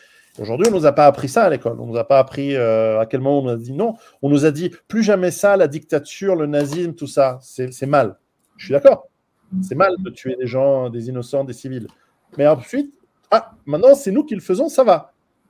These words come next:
Et puis, les nazis en Ukraine, il faut les soutenir. » Attendez une seconde,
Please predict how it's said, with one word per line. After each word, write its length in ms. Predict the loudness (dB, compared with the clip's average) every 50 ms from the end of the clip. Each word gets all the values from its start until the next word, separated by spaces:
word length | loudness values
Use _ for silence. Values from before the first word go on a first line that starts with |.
| _ -10
Et 60 | -10
puis, 180 | -6 -6 -6 -4
les 100 | -4 -2
nazis 260 | -2 -2 -2 -2 -2
en 80 | -4 -4
Ukraine, 240 | 0 2 2 2
il 80 | 2 0
faut 120 | -4 -4
les 80 | -6 -6
soutenir. » 420 | -6 -10 -12 -10 -10 -10 -8 -8 -10
Attendez 300 | -6 -4 -2 -2 -2 -2
une 200 | -4 -6 -8 -8
seconde, 280 | -8 -6 -6 -6 -8